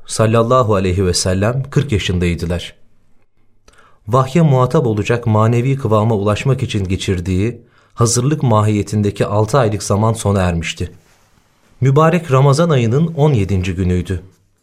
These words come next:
Resul-i Ekrem sallallahu aleyhi ve sellem Efendimiz mutadı üzere Hira mağarasındaydılar. Cebrail aleyhisselam geldi ve Hazreti Peygamber'e, "Oku." dedi.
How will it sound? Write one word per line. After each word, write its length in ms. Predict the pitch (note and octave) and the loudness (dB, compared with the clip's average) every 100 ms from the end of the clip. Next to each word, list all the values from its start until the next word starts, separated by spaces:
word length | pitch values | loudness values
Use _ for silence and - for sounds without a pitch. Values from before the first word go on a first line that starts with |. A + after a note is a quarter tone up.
| _ _ _ _ _ _ - | _ _ _ _ _ _ -4
Resul-i 360 | A#2 - D3+ A#2 | -4 0 0 0
Ekrem 460 | G2 - G#2 G#2 G2 - | -2 0 -2 -2 -6 -12
sallallahu 680 | - G#2+ G#2+ G#2+ C3 A2 | -2 0 2 2 2 2
aleyhi 320 | G#2 G2 F#2+ G2+ | 2 0 0 0
ve 60 | |
sellem 360 | F#2 G#2 G#2 B2 | 0 0 0 -2
Efendimiz 720 | - F2+ F2 F2 A#2 - - _ _ _ - _ - | -2 -2 -2 -2 -4 -6 -12 _ _ _ -20 _ -4
mutadı 600 | A2+ A2 A#2+ A2 B2 G#2+ | -2 0 0 0 0 -2
üzere 500 | E2+ - A#2 C3 - _ _ | -2 -2 -2 -2 -12 _ _
Hira 160 | C#3+ C#3+ | 0 2
mağarasındaydılar. 1120 | A2+ F#2 F#2 - F#2+ F2+ E2 F2 F2+ - - _ _ _ _ _ _ _ _ _ - | 2 2 0 -2 -2 -2 -2 -4 -4 -6 -14 _ _ _ _ _ _ _ _ _ 0
Cebrail 500 | C3+ C3+ D#3 F3 D#3 | 2 4 2 2 2
aleyhisselam 640 | A#2+ A2+ - G#2+ A2+ G#2+ | 0 -2 0 0 2 2
geldi 640 | F#2 F2+ E2+ A2+ C#3+ C#3+ - _ | 0 -2 -2 -2 -4 -6 -20 _
ve 60 | A2 | -2
Hazreti 460 | A2+ G2+ A#2 C3 G2+ | 0 2 0 -2 -2
Peygamber'e, 840 | G2+ G2 G2+ G2 G2+ A#2 C3+ - _ _ _ _ | 0 2 0 2 0 0 -2 -8 _ _ _ _
"Oku." 460 | C3 - C#3 - - | -2 2 0 0 -4
dedi. 360 | F2 F#2+ E2+ | -6 -4 -8